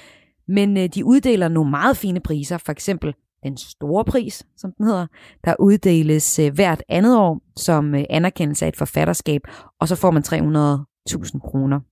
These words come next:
med prisen. Nå, men altså, nu er der så fire medlemmer, der er gået, fordi de er trætte af medlemmet Marianne Stisen, der er lektor på Københavns Universitet, og det, de er trætte af, det er hendes kontroversielle holdninger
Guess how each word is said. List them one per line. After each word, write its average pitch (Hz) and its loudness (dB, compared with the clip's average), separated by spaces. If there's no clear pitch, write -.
med 143 -4
prisen. - -8
Nå, - -8
men 208 0
altså, 220 2
nu 247 4
er 269 4
der 269 4
så 262 -2
fire 247 0
medlemmer, 202 0
der 160 -6
er 143 -10
gået, 262 4
fordi 240 -4
de 226 -4
er 214 -2
trætte 165 -6
af 185 -2
medlemmet 160 0
Marianne 147 -4
Stisen, 139 -6
der - -10
er - -4
lektor 175 0
på 160 -6
Københavns 147 -6
Universitet, - -2
og - -4
det, 285 2
de 294 4
er 285 4
trætte 247 0
af, - -6
det 220 4
er 202 2
hendes 180 -4
kontroversielle 208 -2
holdninger 190 0